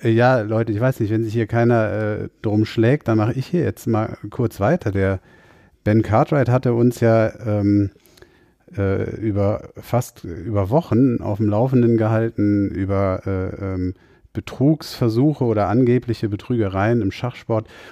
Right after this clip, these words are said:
Und irgendwie habe ich mich so ein bisschen daran erinnert gefühlt, als ich diesen Artikel gefunden habe, den ich hier mitgebracht habe. Und zwar geht es da um einen Betrugsskandal in der Angelsportszene.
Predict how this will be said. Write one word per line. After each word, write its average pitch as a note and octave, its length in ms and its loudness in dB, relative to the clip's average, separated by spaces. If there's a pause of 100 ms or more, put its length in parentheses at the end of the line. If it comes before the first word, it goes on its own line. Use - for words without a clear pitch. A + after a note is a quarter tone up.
(100)
Und G#2+ 60 -6
irgendwie D#3 280 4
habe C#3 120 2
ich - 80 -4
mich B2+ 100 2
so B2 80 0
ein A2+ 60 2
bisschen A#2 180 0
daran G2+ 220 0
erinnert G#2 360 -2
gefühlt, G#2 520 -2 (600)
als G#2+ 340 2
ich A2 280 -4
diesen C3+ 300 4
Artikel F#2+ 480 -2
gefunden G2+ 540 -2
habe, A2+ 140 -2
den G#2 160 -2
ich F#2+ 60 0
hier G2+ 120 0
mitgebracht G2+ 580 -4
habe. B2+ 140 -2 (580)
Und G#2 160 2
zwar A2+ 300 2
geht A2+ 200 -2
es G#2+ 160 -4
da A#2 340 2
um A2 280 -2
einen G#2 460 2 (1120)
Betrugsskandal A#2+ 1160 2 (100)
in A2+ 180 0
der G2+ 240 0 (220)
Angelsportszene. F2 1300 -2